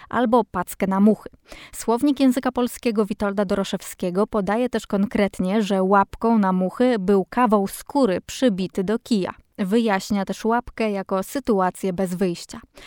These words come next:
To, co mnie zaciekawiło, jeśli chodzi o słowo łapa, łapka, to to, że we frazeologii łapa nie ma pozytywnego wydźwięku. Mówimy, że coś dostało się w czyjeś łapy, że ktoś położył na czymś łapy, ktoś dostaje po łapach,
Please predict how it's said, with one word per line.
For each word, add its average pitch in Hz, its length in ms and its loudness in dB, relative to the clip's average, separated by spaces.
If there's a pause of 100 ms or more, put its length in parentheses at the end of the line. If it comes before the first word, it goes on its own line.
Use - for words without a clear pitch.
(180)
To, 269 120 -2
co - 140 -4
mnie 294 200 4
zaciekawiło, 247 680 0
jeśli 185 300 -4
chodzi 196 280 -2
o - 80 -4
słowo 190 400 0
łapa, 185 480 2
łapka, 202 600 0 (180)
to 262 160 0 (120)
to, 285 220 0
że 247 200 2
we 202 160 0
frazeologii 190 1000 0
łapa 254 500 0 (140)
nie 269 240 4
ma 190 140 2
pozytywnego 190 760 -2
wydźwięku. 185 640 -2 (500)
Mówimy, 277 380 2
że 262 160 -2
coś 262 300 -2
dostało 233 580 -2
się 214 200 0
w - 80 -6
czyjeś 196 360 -2
łapy, 185 460 -2 (140)
że 190 220 -4
ktoś - 420 -4
położył 208 600 2
na 185 160 0
czymś 185 340 -6
łapy, 185 460 -2 (260)
ktoś - 400 -4
dostaje 233 600 -2
po 214 160 0
łapach, 202 640 0